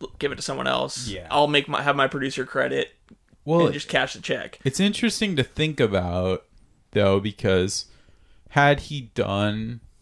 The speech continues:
Speaker 3: something like this, had he
Speaker 2: Mm-hmm.
Speaker 3: done a version of The Replacement Killers with Chow Yun-fat, I think he would have had a better American career than him doing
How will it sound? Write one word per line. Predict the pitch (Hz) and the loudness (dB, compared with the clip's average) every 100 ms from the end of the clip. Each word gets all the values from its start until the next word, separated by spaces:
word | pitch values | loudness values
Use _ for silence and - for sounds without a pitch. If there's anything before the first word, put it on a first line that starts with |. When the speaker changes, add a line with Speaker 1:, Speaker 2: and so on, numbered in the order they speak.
| - | -16
Speaker 3:
something | - 117 113 120 113 113 | -4 -2 -2 -4 -4 -4
like | 95 95 95 - | -2 0 0 -2
this, | 95 92 87 87 - - - | 0 0 0 -2 -4 -4 -6
had | - 98 | -2 -2
he | 107 | 0
Speaker 2:
Mm-hmm. | |
Speaker 3:
done | 101 98 | 0 0
a | |
version | 90 95 98 92 95 | 0 0 -2 -2 -2
of | 90 | 0
The | 92 | 0
Replacement | 90 95 95 - 90 | 0 0 0 -2 -6
Killers | 87 90 90 85 | -2 -2 -2 -4
with | 90 87 | -6 -6
Chow | - 98 90 | -6 -2 -2
Yun-fat, | 90 87 90 113 120 98 85 _ _ - _ _ _ _ _ _ _ _ _ _ _ _ _ _ _ _ - | -2 -4 -6 0 2 2 -2 _ _ -20 _ _ _ _ _ _ _ _ _ _ _ _ _ _ _ _ -18
I | |
think | - - 120 | -12 -8 -6
he | 143 | -4
would | 127 117 | 2 2
have | 107 | 2
had | 101 110 | 0 -2
a | |
better | 113 95 87 104 | -4 -4 -2 -2
American | 110 95 90 92 107 | -2 -4 -4 -4 -10
career | 101 101 113 135 92 | -10 -6 -4 -2 -4
than | 85 87 | -4 -4
him | 90 92 | -4 -4
doing | 95 87 87 92 95 | -4 -4 -4 -6 -10